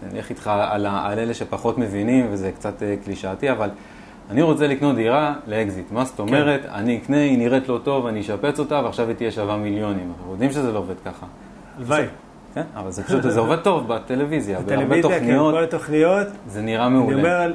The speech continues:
Speaker 2: ל-, ל-, למה אצלי זה לא עובד? ככה לשים, אה, כמה גרטלי וקצת העילים ו-, וכאלה, לתלות וילון, ויביאו לי עוד מאה חמישים אלף על הדירה.
Speaker 1: נכון, אז,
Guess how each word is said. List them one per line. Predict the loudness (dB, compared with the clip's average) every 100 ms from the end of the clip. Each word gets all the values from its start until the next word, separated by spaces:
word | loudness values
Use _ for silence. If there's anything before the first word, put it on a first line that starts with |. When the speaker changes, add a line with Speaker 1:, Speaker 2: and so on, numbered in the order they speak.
| -4
Speaker 2:
ל-, | -4
ל-, | -4 0 2 4
למה | 4
אצלי | 4 2 2
זה | 4
לא | 6
עובד? | 6 4 2 0 2
ככה | 0 2
לשים, | 0 2 4 6
אה, | 4 2 -4
כמה | 0 2 4 4 4 2 2 0 0 2
גרטלי | 2 2 2 4 6 6 4
וקצת | -2 -2 -2 2
העילים | 2 4 6 6 6
ו-, | 2 0
וכאלה, | 0 2 4 4 4 2 -4
לתלות | -4 -4 0
וילון, | 2 4 4 2 -2 -14 -18 -20 -20 -6
ויביאו | -2 0 2
לי | 2
עוד | 2
מאה | 0
חמישים | -2 -6 -6 -4
אלף | -4 -4
על | -4
הדירה. | -4 -6 -4
Speaker 1:
נכון, | -4 -2 -2 -2 -8 -10
אז, | -10